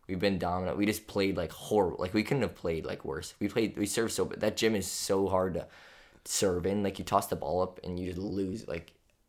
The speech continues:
our whole team just, like, struggled super. We did the same thing in the regular season. We struggled a lot at that gym.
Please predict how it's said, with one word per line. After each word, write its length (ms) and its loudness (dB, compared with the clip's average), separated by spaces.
our 140 6
whole 260 0
team 320 -6
just, 180 -10
like, 260 -10
struggled 520 -6
super. 300 -8
We 120 2
did 160 6
the 60 4
same 240 2
thing 100 0
in 60 0
the 60 -2
regular 220 0
season. 280 -4
We 60 -6
struggled 380 -2
a 100 -6
lot 320 0
at 120 -4
that 160 -2
gym. 280 -2